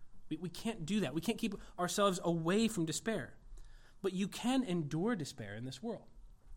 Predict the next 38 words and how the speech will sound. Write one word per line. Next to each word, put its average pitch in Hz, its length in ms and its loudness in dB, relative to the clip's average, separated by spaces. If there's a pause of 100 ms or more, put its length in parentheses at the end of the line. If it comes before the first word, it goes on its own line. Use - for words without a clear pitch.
(640)
Now, 196 80 6
there 208 80 8
are 208 40 8
two 262 200 4
ways 240 200 6
we 202 60 2
often 185 240 2
do 202 100 4
this, 120 200 -4
right? 120 200 -2 (240)
The, 214 140 0 (100)
one 208 280 6
way 165 180 4
to 160 180 0
he-, 170 340 -4
to, 151 180 0 (260)
to 170 100 -4
try 190 140 4
to - 80 4
hedge 185 260 2
yourself 170 300 0
off 156 160 2
from 151 80 -2
despair 139 400 -2 (220)
i-, - 20 2
is 190 240 2
to 202 100 -2
go 185 280 2
the 175 100 0
Stoic 233 480 2
route. 110 220 -6 (1500)
S-, - 300 -2
in 226 140 8
Stoicism, 220 760 2 (260)
the 202 80 6
world 226 260 6
is 180 80 2
meaningless. 143 720 -2